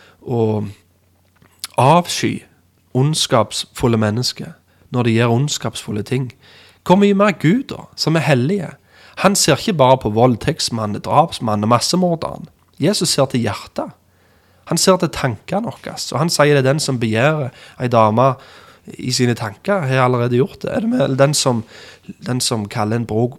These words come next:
bror for en tosk, har allerede tatt livet av han, sant vel? Hater du en bror, så har du drept han. At det mord begynner i, med hat i hjertet, på en måte. Så, så,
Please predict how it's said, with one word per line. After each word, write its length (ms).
bror 240
for 160
en 140
tosk, 480
har 160
allerede 360
tatt 200
livet 280
av 120
han, 120
sant 200
vel? 160
Hater 320
du 60
en 60
bror, 140
så 100
har 60
du 80
drept 280
han. 120
At 140
det 80
mord 340
begynner 260
i, 220
med 160
hat 300
i 60
hjertet, 440
på 120
en 40
måte. 300
Så, 200
så, 500